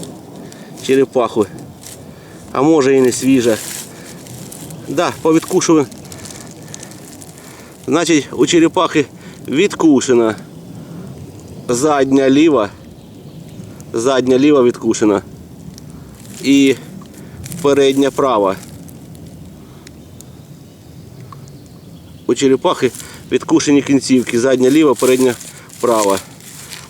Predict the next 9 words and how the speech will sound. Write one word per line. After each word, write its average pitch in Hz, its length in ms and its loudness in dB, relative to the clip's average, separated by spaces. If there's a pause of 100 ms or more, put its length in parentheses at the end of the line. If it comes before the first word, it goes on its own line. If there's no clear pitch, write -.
(140)
Чому 151 320 4 (600)
її 143 240 4
не 147 100 4
доїли? 143 400 6
Можливо, 127 440 2 (520)
можливо, 127 480 4
я, 127 240 4 (1120)
я 120 320 2
завадив. 104 500 2